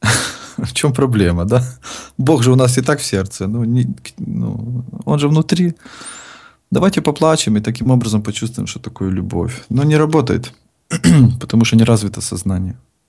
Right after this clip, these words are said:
И слёзы это будет не духовные, это будет просто какая-то фарс какой-то, или вообще <laughs> непонятно что. Знаете, ч-, луком под глазами намазать, тоже потекут слёзы, но это ни о чём не говорит.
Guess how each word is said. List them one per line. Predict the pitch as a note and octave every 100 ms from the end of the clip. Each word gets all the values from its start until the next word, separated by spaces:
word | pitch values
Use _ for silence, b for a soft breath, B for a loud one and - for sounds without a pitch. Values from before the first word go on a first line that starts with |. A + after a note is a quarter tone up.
| _ _ b b b b b -
И |
слёзы | - B2+ B2 G#2
это | G#2
будет | G2+ G2+ G#2
не | G#2
духовные, | G#2 - F#2+ - - -
это | -
будет | G2 G1+ -
просто | - G2+ -
какая-то | A#2+ - C3 B2+ B2+ - _ _ _
фарс | - - F#2+ -
какой-то, | - - - - -
или | G#2 A2+
вообще | F#2+ - G2+
<laughs> | G#2 - - A#2+ A#2+
непонятно | G#2+ G2+ G2 F#2+ -
что. | - -
Знаете, | A2 G2+ G2 - - - B B -
ч-, | - -
луком | A2+ C3+ B2+ G2
под | F#2 G2
глазами | G2+ G#2+ G#2+ G2
намазать, | G#2+ A#2 F#2+ F#2
тоже | G2+ F2+
потекут | - - -
слёзы, | - - F2+ F#2 -
но | - G#2
это | -
ни | G2+
о | F#2+
чём | F#2+
не | G2
говорит. | F#2+ G2 F2+